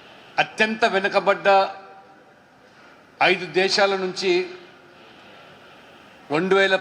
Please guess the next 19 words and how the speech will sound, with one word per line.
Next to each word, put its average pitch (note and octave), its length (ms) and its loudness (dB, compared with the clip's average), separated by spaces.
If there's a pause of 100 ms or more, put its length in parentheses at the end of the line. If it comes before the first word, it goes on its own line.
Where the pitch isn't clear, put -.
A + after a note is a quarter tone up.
పద్నాలుగు E3+ 500 0
నుంచి F3+ 260 -8 (1800)
వారి D#3+ 300 0
నాయకత్వంలో E3+ 640 -2 (1800)
ఈరోజు E3+ 240 0 (160)
భారతదేశం D#3+ 560 -2 (1500)
supposed G#3+ 320 -2
to G3+ 100 -6
be G#3+ 100 0
the G3 160 -2
fourth G#3+ 340 0 (200)
largest F3+ 500 2
economic F#3 420 -6
country E3 280 -8
in D#3+ 100 -14
the C#3 160 -6
world, C#3+ 280 -4 (1900)
surpassing G3 600 0 (380)
Japan. D#3+ 420 0